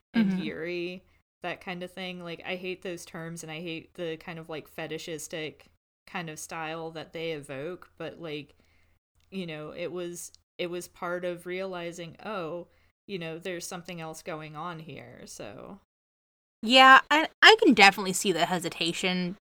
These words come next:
Speaker 2: now with yaoi and yuri. I think for me,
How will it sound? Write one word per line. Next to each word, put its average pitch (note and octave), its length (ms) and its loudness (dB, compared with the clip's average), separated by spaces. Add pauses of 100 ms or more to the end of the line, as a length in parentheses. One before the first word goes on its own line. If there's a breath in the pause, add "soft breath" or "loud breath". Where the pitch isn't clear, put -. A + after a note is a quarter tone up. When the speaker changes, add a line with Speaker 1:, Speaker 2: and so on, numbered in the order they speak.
(140)
Speaker 2:
now F3+ 640 4 (400)
with F#3+ 400 4 (500)
yaoi F#3+ 480 8
and F#3 140 2
yuri. F3+ 400 4 (500 loud breath)
I B3 60 10
think D4 420 4 (880)
for G3+ 240 4
me, F3+ 600 0